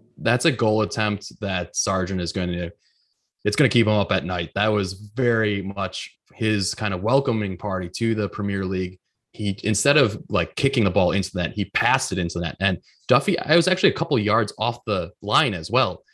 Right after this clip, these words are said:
It, it was really just one of those balls that was slowly moving. And you're like, "There's no chance that's gonna go in." And then Duffy comes and kicks it away. So hey,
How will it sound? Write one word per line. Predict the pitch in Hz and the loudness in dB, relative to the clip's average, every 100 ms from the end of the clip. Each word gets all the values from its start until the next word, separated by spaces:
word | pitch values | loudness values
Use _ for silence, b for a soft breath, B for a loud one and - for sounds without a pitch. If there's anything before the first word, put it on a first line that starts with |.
| _ | _
It, | 113 - | -8 -4
it | 120 | -2
was | 113 120 | -2 2
really | 143 | 2
just | 110 107 | 2 -2
one | 110 | -4
of | |
those | 98 92 - - | -4 -6 -10 -6
balls | 104 113 98 | 0 0 0
that | 92 | -2
was | 85 - | -2 -2
slowly | 123 135 127 | 2 4 4
moving. | 120 127 113 | 2 0 0
And | 101 | -2
you're | |
like, | 98 - | -4 -6
"There's | 127 117 | -6 -4
no | 147 123 | -4 -4
chance | - 101 120 127 | -6 -4 -4 -4
that's | 95 - | -6 -6
gonna | 90 92 | -8 -4
go | 92 90 | -2 0
in." | 90 87 | 0 0
And | 92 | -2
then | 90 87 | -2 -2
Duffy | 95 87 | -2 -2
comes | 82 87 90 | -4 -4 -4
and | 87 | -6
kicks | 92 82 - | -6 -6 -6
it | 85 | -4
away. | 87 85 | -4 -2
So | - 90 90 B B B B - | -2 -2 -4 B B B B 2
hey, | 120 - | 2 2